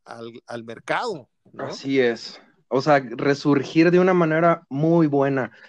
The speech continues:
Speaker 2: Si esto se iba a tardar tres, cuatro años, yo no sé, en mejorar o algo, tratar de resurgir con ideas y juntos, así como nos unimos cuando hay un temblor o cuando pasa algo, a unirnos en esto para resurgir y activar todo esto mucho más rápido.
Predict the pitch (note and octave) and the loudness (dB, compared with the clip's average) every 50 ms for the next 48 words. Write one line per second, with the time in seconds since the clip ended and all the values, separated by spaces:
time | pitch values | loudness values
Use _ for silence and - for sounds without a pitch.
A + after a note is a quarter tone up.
0 | _ - - - D3 D3 D3 - F3 D#3 F3 E3+ E3 E3+ E3+ E3+ D#3 C#3+ C3+ C3+ | _ -8 -2 0 0 0 2 0 0 2 2 4 4 4 2 2 2 2 2 4
1 | C#3 D3 D#3 D#3 D3 C#3 _ - C3+ C3+ C#3+ - - B2+ C#3 C3+ - - C#3+ D3 | 6 6 6 4 2 -2 _ -2 -2 -2 -2 -2 -2 -4 -4 -2 -2 0 0 0
2 | C#3 C3 B2+ C3+ C#3 C#3 C#3+ C#3 - - D3 D3 D3 D3 C#3 C3 A#2+ - - A#2 | 0 -2 -2 -2 -2 -4 -4 -4 -4 -4 -2 -2 -2 -2 -4 -4 -6 -4 -2 0
3 | A#2+ A#2+ C3 C#3 C#3+ D3 D3+ D3+ D#3+ D#3 - D3+ C#3 C3 _ - D3 D#3 E3 D#3+ | 2 2 4 4 4 2 2 2 0 -2 -2 -4 -6 -6 _ -2 -2 0 0 0
4 | F3+ F#3+ F#3+ F3+ D#3+ C#3+ - C#3 C3 B2 A#2+ - - - D#3 E3 E3 E3 - F#3+ | -2 -2 0 -2 -4 -2 -2 -4 -4 -4 -4 -8 -4 0 0 0 0 0 -2 -2
5 | F3+ E3+ D3+ C#3 D3 D3 E3 E3 - _ _ _ _ _ _ _ _ _ _ - | -2 0 0 0 0 -2 -2 -4 -6 _ _ _ _ _ _ _ _ _ _ 0
6 | C#3+ C#3+ C#3+ B2+ - - D#3 D#3 D#3+ D3+ D#3 F#3 G3 A#3 - - - _ _ _ | 2 2 2 2 2 2 2 2 2 2 0 -2 -2 -4 -6 -14 -20 _ _ _
7 | _ _ _ _ - B2+ C3 - F3+ - A#3+ A#3+ A3 G3 D#3 D#3+ E3 F3+ G3 A3 | _ _ _ _ -2 -2 -2 -2 0 2 4 4 4 4 4 2 4 4 4 2
8 | G#3+ - - F3+ E3 F3+ G3+ A3+ A#3 A3 - E3+ C3+ C3 B2 B2+ - - G3 F#3+ | 2 2 2 2 2 2 2 2 0 2 2 2 2 2 2 0 0 0 2 0
9 | F#3 - - D#3+ D3 C#3+ C3+ C3 - D3+ E3 D#3+ F#3 F3 E3+ F3 F#3+ F3+ D#3 - | 0 0 0 -2 -2 -2 -2 -2 0 -2 -2 0 0 0 2 2 0 0 -2 -4
10 | - - E3 E3 D#3+ D#3+ E3+ F3 F3+ F#3+ G3 F#3 E3+ E3 D#3+ E3 E3+ E3 - F#3+ | -6 -4 -2 0 2 2 2 2 2 2 0 0 0 -2 -2 -2 -2 -4 -4 -4
11 | F#3+ - - D#3 C#3 C3+ C3+ - - _ _ _ - - D3 D3 C#3+ C#3+ C3+ - | -4 -4 -2 -2 0 0 0 -2 -4 _ _ _ -10 -6 -2 0 0 -2 0 -2
12 | C#3+ C#3 C3 - - E3+ E3+ F#3 G3 G3 - - D3 C#3 C3 - - - C3 C3 | -2 -2 -2 -4 -2 -2 0 0 0 -2 -4 -4 -4 -4 -4 -4 -4 -4 -2 0
13 | C#3+ D3+ D#3 D3+ - E3+ E3+ D#3+ E3 E3 D#3+ D#3 D#3 - E3 D#3+ D#3 C#3+ C3 B2+ | 0 -2 -2 -4 -4 -4 -2 0 0 0 -2 -2 -4 -6 -4 -4 -2 -2 -4 -6
14 | - B2+ B2 B2+ B2 B2 B2+ C#3+ D#3+ D#3 - C#3+ C3 A#2+ A2+ A2+ | -8 -8 -8 -8 -6 -4 -2 -2 -2 -2 -4 -8 -8 -6 -8 -10